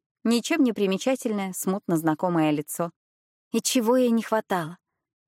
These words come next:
Если бы не она, я бы оставила мужу загородный дом и хорошее содержание.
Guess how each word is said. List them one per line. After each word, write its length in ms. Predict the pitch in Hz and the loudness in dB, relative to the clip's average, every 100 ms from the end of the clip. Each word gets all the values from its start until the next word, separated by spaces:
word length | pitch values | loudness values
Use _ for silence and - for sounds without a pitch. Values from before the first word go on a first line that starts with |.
| - | -4
Если 320 | 202 262 277 | 0 2 2
бы 100 | 233 | 2
не 160 | 240 226 | 2 4
она, 220 | 233 269 | 2 2
я 200 | 202 170 | 2 2
бы 140 | 175 | 2
оставила 460 | 196 - 226 180 165 | 0 0 2 2 2
мужу 260 | 170 214 165 | 2 0 -2
загородный 640 | 151 190 180 165 156 151 | 0 0 2 0 2 2
дом 320 | 143 160 185 | 2 0 0
и 40 | 160 | 0
хорошее 440 | 156 156 170 185 | 0 0 0 -2
содержание. 800 | - 185 175 139 160 196 170 160 | 0 0 0 0 0 2 0 0